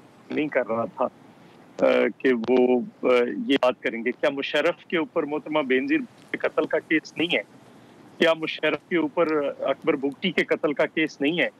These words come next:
वो सारे cases भी उसके। और फिर मुझे अजीब ये लगा कि क्या आप देखें जरा उसको कि एक सुप्रीम कोर्ट एक ट्रिब्यूनल बनाती है, ट्रिब्यूनल एक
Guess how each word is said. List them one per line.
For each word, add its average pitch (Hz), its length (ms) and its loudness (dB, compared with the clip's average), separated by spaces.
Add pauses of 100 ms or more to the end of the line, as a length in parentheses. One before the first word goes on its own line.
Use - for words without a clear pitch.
(640)
वो 196 120 4
सारे 220 260 2
cases 147 500 -10
भी 135 80 -4
उसके। - 260 -6 (880)
और 165 120 2 (100)
फिर 214 240 -4 (340)
मुझे 202 480 0
अजीब 170 540 -2
ये 196 180 2
लगा 147 380 0 (480)
कि 214 80 -2
क्या - 440 -4 (540)
आप 175 300 2
देखें 175 320 -2
जरा 143 260 2
उसको 131 360 -2 (640)
कि 196 140 4 (140)
एक 208 480 0
सुप्रीम 220 440 0
कोर्ट 220 240 2
एक 208 160 0
ट्रिब्यूनल 170 420 -4
बनाती 190 400 -2
है, 175 120 -2
ट्रिब्यूनल 202 500 2
एक 165 120 0